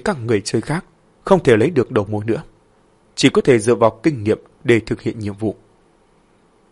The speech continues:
Về sau, tên này lại giết thêm hai người chơi nữa. Đang định ra tay với Phong Đình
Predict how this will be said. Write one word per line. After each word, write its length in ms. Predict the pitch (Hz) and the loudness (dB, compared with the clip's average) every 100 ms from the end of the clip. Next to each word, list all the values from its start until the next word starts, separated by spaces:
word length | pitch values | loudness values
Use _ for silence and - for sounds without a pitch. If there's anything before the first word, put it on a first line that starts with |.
| _ | _
Về 120 | - 107 | -2 -2
sau, 300 | - 107 107 _ _ _ _ _ _ | -2 -4 -6 _ _ _ _ _ _
tên 160 | - 185 | 2 4
này 180 | 123 110 | 4 2
lại 220 | 107 101 | 2 0
giết 180 | 113 180 | -2 -4
thêm 140 | 131 107 | -4 -6
hai 120 | 113 | -6
người 160 | 101 92 | -8 -6
chơi 200 | 117 107 | -6 -4
nữa. 200 | 110 147 - _ _ _ _ _ _ _ | -6 -8 -16 _ _ _ _ _ _ _
Đang 160 | - 135 | 2 4
định 160 | 117 107 | 4 0
ra 120 | 117 | -2
tay 180 | 113 107 | -2 -4
với 120 | 160 | -4
Phong 180 | - 107 | -6 -6
Đình 180 | 101 | -6